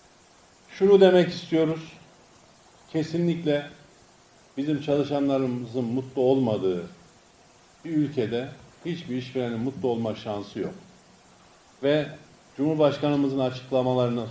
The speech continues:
sonuna kadar hak veriyoruz. İnşallah da yarın, e, ayın bir Aralık'ta başlayacak görüşmeler.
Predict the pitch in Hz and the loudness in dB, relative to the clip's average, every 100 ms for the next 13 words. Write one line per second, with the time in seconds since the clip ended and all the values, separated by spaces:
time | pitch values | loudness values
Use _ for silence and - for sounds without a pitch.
0 | - 123 131 147 127 110 113 139 - 117 | -6 -2 0 -2 -2 -2 -2 -4 -10 -12
1 | 120 - 131 127 131 135 143 - - - | -12 -2 -2 0 0 -2 -8 -18 -20 -20
2 | - - - - - 143 - 143 131 131 | -20 -20 -20 -18 -4 -4 -2 2 4 2
3 | 123 123 127 127 - - 98 123 127 113 | 0 0 0 0 -6 -14 -2 2 4 2
4 | 107 127 - 104 98 95 92 117 131 127 | -2 -8 -14 -10 -6 -6 -4 0 0 0
5 | 117 139 127 127 120 117 - 117 104 95 | 2 0 2 2 2 2 0 0 0 -2
6 | 104 95 92 92 104 95 - 120 | -8 -6 -6 -4 -6 -6 -6 -6